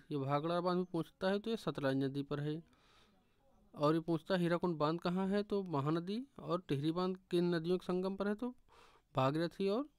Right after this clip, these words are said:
भिलांगना। बस दोस्तों इतने ही मैक्सिमम पूछता है, बाकी तो कभी कदार पूछता है, लेकिन ये जो हैं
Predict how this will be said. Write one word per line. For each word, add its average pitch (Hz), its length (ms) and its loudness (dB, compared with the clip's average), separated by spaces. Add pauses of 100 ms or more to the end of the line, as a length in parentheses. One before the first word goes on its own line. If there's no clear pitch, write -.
भिलांगना। 139 640 2
बस 156 180 -4
दोस्तों 165 300 0
इतने 160 420 2
ही 190 140 4
मैक्सिमम 170 400 0
पूछता 170 380 -4
है, 214 160 -2 (580)
बाकी 143 260 2
तो 190 80 -2
कभी 175 200 0
कदार 185 200 2
पूछता 185 240 -2
है, 202 40 2
लेकिन 202 220 0
ये 165 220 0
जो 190 180 2
हैं 233 260 0